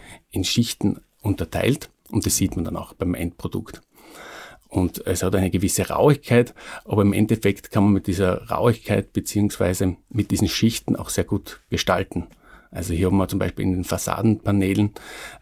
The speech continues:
ähm, die Möglichkeit, wirklich eine Vielzahl von, äh, Texturen abzubilden. Das ist ein großer Vorteil bei der additiven Fertigung, weil man das eben in Schichten so aufbaut. Also kann man jede Schicht mehr oder weniger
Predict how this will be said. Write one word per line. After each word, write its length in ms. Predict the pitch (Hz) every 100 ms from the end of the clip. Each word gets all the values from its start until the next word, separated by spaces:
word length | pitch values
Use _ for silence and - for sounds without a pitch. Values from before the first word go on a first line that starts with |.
| -
ähm, 400 | 104 98 95 -
die 80 |
Möglichkeit, 760 | 87 92 107 101 - 98 98 -
wirklich 280 | 104 - -
eine 140 | 92
Vielzahl 580 | - 110 110 - 98 92
von, 520 | 87 - 90 92 92
äh, 160 | - 90
Texturen 540 | - - - 98 107
abzubilden. 840 | 107 - - - - 92 - - - _ _ _ _ -
Das 100 | 95
ist 40 |
ein 80 | 98
großer 260 | 92 95
Vorteil 640 | 104 - 85 - 117 113 110 _ _ _
bei 280 | - 92 92
der 260 | - 85 -
additiven 460 | 98 104 104 104
Fertigung, 640 | 95 90 - 113 120 120 - _ _
weil 160 | - 87
man 120 | 92
das 120 | -
eben 240 | - 92 98
in 80 |
Schichten 420 | 92 107 107 - -
so 160 | -
aufbaut. 540 | - 58 - - 58 - - -
Also 160 | - -
kann 160 | -
man 100 | 95
jede 280 | 87 87 107
Schicht 500 | 101 - 120 - -
mehr 200 | 104 101
oder 120 | 92
weniger 500 | 92 90 98 101 95